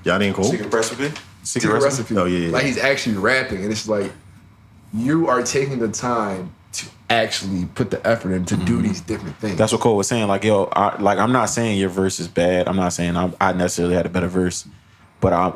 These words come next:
Speaker 2: I, I respect you even getting in the track, in the, the sprint lane.
Speaker 3: Yeah.
Speaker 2: 'Cause a lot of people don't.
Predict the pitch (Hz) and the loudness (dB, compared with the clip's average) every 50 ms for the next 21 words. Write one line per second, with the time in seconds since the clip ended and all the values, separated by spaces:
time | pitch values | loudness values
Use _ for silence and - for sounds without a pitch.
0 | - - 95 98 95 - - - 82 113 - 95 90 - - - 104 92 - - | 0 2 2 2 2 0 0 0 2 2 2 0 -2 -2 0 -2 -2 0 -2 -4
1 | - 95 98 - - 101 87 87 87 87 - - 123 135 - 104 101 90 - 92 | -4 -4 -4 -2 -2 -2 0 0 -2 -2 0 0 0 2 2 2 -2 -2 -2 -2
2 | 90 87 85 80 - - 120 117 117 - - - - 104 101 95 92 90 90 87 | -2 0 -2 -2 -2 0 2 2 2 0 -2 -2 0 0 2 2 2 2 2 0
3 | 85 - - - 87 87 87 - - - - - 151 160 - - 104 101 92 87 | -2 -4 -2 0 0 0 0 -2 -6 -6 0 0 0 2 2 0 0 0 0 0
4 | 85 95 90 85 - - 110 95 95 95 95 90 95 104 - - 113 98 95 90 | -2 -4 -6 -8 -10 -6 -4 -2 -2 0 -2 -2 -4 -2 0 2 2 4 4 4
5 | 95 101 107 98 95 - 101 85 92 90 - 104 107 98 82 | 4 4 4 2 2 -2 -2 -2 -2 -2 0 0 2 0 0